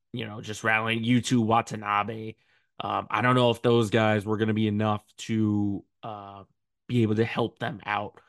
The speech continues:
uh, for a playoff run coming off the bench, 'cause they're a little bit young, they're a little bit un-, uh, inexperienced. You've got O'Neal, who's been on a couple of playoff teams, and David Roddy has just been a key piece,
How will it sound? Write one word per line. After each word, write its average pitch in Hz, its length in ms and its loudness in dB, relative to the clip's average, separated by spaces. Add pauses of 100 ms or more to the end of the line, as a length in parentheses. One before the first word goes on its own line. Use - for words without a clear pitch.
(240)
uh, 104 180 2
for 110 180 0
a 104 60 -2
playoff 110 340 -2
run 110 220 -2
coming 113 240 0
off 101 180 -2
the 113 60 -8
bench, 104 240 -6
'cause 110 160 -6
they're 120 160 0
a 120 60 2
little 143 220 2
bit 151 180 -4
young, 123 280 2
they're 117 120 0
a 117 60 -2
little 120 220 -2
bit 120 140 -4
un-, 113 240 -6 (200)
uh, 107 280 0
inexperienced. 107 640 0
You've 113 100 -4
got 107 260 0 (320)
O'Neal, 120 440 2
who's 120 120 -2
been 127 180 -4
on 113 200 -2
a 107 40 -10
couple 113 340 -4
of 101 80 -6
playoff 113 320 -2
teams, 113 320 -2 (240)
and 113 140 -2
David 127 240 2
Roddy 113 340 4
has 107 100 -2
just - 200 -10
been 113 100 -6
a 101 40 -8
key 117 260 -2
piece, 110 480 -4